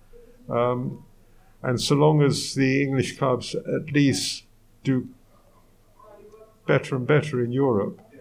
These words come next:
um, that will have, uh, a consequential effect on the Premier League as well. So, uh, a bubble won't burst, but the rate of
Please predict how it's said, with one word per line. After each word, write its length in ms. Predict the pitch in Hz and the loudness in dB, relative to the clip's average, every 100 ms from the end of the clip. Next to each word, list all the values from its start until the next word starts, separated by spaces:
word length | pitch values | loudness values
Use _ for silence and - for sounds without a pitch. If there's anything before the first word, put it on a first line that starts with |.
| - - - | -20 -20 -8
um, 520 | 110 110 110 113 110 - _ _ | -2 -2 -2 -8 -14 -16 _ _
that 180 | 135 131 | -4 -2
will 220 | 123 107 | -2 -2
have, 300 | 127 117 113 - - - | -2 -4 -6 -12 -16 -6
uh, 280 | 120 113 120 | -4 -4 -6
a 100 | - | -10
consequential 840 | - 127 - 127 120 117 - 117 | -6 -4 -4 -6 -4 -6 -6 -10
effect 380 | 110 127 - 117 | -6 -6 -6 -10
on 120 | 117 | -12
the 80 | 113 | -12
Premier 380 | - 120 113 113 | -10 -10 -10 -10
League 280 | 117 110 117 | -10 -10 -12
as 140 | 107 | -8
well. 260 | 127 113 107 _ _ _ - - - | -8 -10 -14 _ _ _ -20 -20 -10
So, 580 | - 170 139 - - - _ _ _ _ | 2 4 4 0 -4 -14 _ _ _ _
uh, 680 | - - - - 151 156 156 - - - - - | -16 -8 -6 0 2 4 0 -4 -14 -16 -14 -6
a 80 | 151 | 0
bubble 300 | 185 180 147 | 0 2 2
won't 300 | 139 143 - | 2 2 2
burst, 560 | 147 123 - - - - | 4 4 0 -6 -12 0
but 220 | 147 147 | 0 2
the 100 | 139 | 2
rate 360 | 147 156 151 156 | 4 4 4 2
of 260 | 127 101 | 0 -4